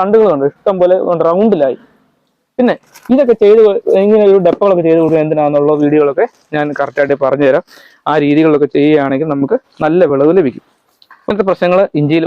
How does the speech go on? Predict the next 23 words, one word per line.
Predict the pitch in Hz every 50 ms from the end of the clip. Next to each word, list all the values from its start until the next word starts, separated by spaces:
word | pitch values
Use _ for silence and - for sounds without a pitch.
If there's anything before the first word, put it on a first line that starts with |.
| - 151
വന്നിട്ടുണ്ടെങ്കിൽ | 147 147 156 143 160 143 143 151 165 151 135 131 127 131 156 - - _ _ _ _ - - - - 143
നിങ്ങളതൊന്ന് | 139 143 143 143 143 143 131 -
ചെയ്ത് | 139 139 151 160 156
നോക്കണം. | 135 127 143 175 226 - _ - - - - - - - - - 139
അപ്പം | 135 127 143 139 143 143 - - _ _ _ _ _ _ _ _ _ _ _ - 147 143
മഗ്നീഷ്യത്തിൻ്റെ | 135 135 131 151 165 170 196 190 208 220 196
കുറവാണെങ്കിൽ | 180 180 185 175 160 160 170 180 190 185 170 156 160 170 208 - _ _ _ _ _ _ _ _ _ _ - 151 143
അത് | 143 147 160
ചെയ്ത് | 151 151 151
കൊടുക്കുക, | 143 139 123 135 180 208 - _ _ _ 143
അല്ലെങ്കിൽ | 139 139 151 151 156 180 170 147
മറ്റുള്ള | 135 - 160 160 156 143 143
രീതികളുണ്ട്. | 143 143 156 143 135 127 123 135 - - _ _
അത് | - 139 135 139
ഓരോരോ | 139 147 156 165 151 143
വീഡിയോകളായിട്ട് | 139 143 147 143 139 131 123 156 220 - _ _ _ _ _ _ _ 139
ഞാൻ | 139 139 139 135 135 - 139
ചെയ്ത് | 135 131 143 139 135
കാണിക്കാം, | 123 120 120 135 180 214 - _ - - - _ _ - 143 131
പറഞ്ഞു | 139 135 151 175 175 143 135
തരാം. | 131 175 - _ _ _ _ _ _ _ _ 139
അപ്പം | 131 139 143 147 262 - _ _ - 143
ഇങ്ങനത്തെയുള്ള | 147 165 196 208 233 208 190